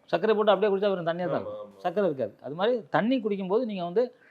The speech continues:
Speaker 1: அதை அந்த உள்நாக்குல அப்படியே உள்நாக்கை வந்து அந்த மா-, நாக்கை அப்படி மடக்கி பெண்ட் பண்ணி குடிக்கும்போது அந்த அமிர்தம், அது தண்ணி வேகமா போகாது. ஃபர்ஸ்ட் குடிக்க முடியாது. நீங்க ஃபர்ஸ்ட் டேலாம் அப்படியே குடிக்க முடியாது.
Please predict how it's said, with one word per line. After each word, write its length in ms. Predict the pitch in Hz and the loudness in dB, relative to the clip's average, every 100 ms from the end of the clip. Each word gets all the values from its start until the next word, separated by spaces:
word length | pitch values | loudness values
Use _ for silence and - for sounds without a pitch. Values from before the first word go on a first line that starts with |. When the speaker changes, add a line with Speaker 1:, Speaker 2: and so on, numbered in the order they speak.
| - _ | -20 _
Speaker 1:
அதை 200 | 165 170 | 6 8
அந்த 120 | 165 | 8
உள்நாக்குல 540 | 170 214 214 185 175 | 4 4 2 2 4
அப்படியே 280 | 170 147 143 | 6 6 4
உள்நாக்கை 720 | 131 147 160 180 175 160 156 | 2 0 -2 0 0 0 0
வந்து 160 | 151 175 | -2 -2
அந்த 160 | 147 | 0
மா-, 200 | 139 143 | 0 0
நாக்கை 260 | 135 160 165 | 2 2 2
அப்படி 140 | 151 135 | 0 0
மடக்கி 320 | 139 185 185 151 | 0 0 0 -2
பெண்ட் 200 | 160 180 | -4 -4
பண்ணி 160 | 165 | -4
குடிக்கும்போது 360 | 143 131 151 180 | -6 -6 -6 -2
அந்த 200 | 151 135 | 0 0
அமிர்தம், 380 | 131 170 156 139 | 0 -2 -4 -4
அது 160 | 151 | 0
தண்ணி 240 | 175 202 202 | 2 2 4
வேகமா 340 | 208 226 196 | 4 4 2
போகாது. 340 | 151 127 98 - _ _ _ _ _ _ _ | 4 4 2 -4 _ _ _ _ _ _ _
ஃபர்ஸ்ட் 260 | 156 165 220 | 0 2 2
குடிக்க 220 | 208 233 | 2 2
முடியாது. 380 | 254 165 101 - | 6 6 6 -2
நீங்க 160 | 131 120 | -8 -2
ஃபர்ஸ்ட் 260 | 143 - | -2 -2
டேலாம் 300 | 190 202 214 | 0 2 2
அப்படியே 180 | 196 190 | 2 0
குடிக்க 220 | 180 196 | 0 -4
முடியாது. 360 | 185 139 95 | -2 0 -2